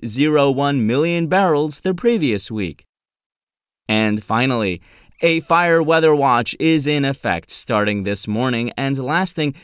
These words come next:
into the afternoon for parts of northwestern Kansas into central Nebraska, according to the National Weather Service. Relative humidity is expected to drop as low as fifteen percent in the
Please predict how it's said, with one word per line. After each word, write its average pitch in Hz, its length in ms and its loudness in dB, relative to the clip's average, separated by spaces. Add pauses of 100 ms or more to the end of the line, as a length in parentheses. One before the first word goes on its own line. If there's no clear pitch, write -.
(100)
into 220 260 0
the 196 220 -2
afternoon 139 720 0
for 95 200 -6
parts 117 360 -4
of 92 160 -4
northwestern 101 840 -4
Kansas 147 500 -4 (240)
into 190 360 0
central 135 420 -2
Nebraska, 135 720 0 (240)
according 233 500 2
to 165 260 2
the 147 100 0
National 123 540 -2
Weather 90 280 -2
Service. - 640 -6 (360)
Relative 214 440 4
humidity 180 720 0
is 151 160 0
expected 156 640 -4
to 147 180 -4
drop 139 460 -2
as 117 180 -4
low 127 280 0
as 101 280 -4 (240)
fifteen 170 800 -2
percent 156 640 -6
in 110 140 -2
the 101 120 -2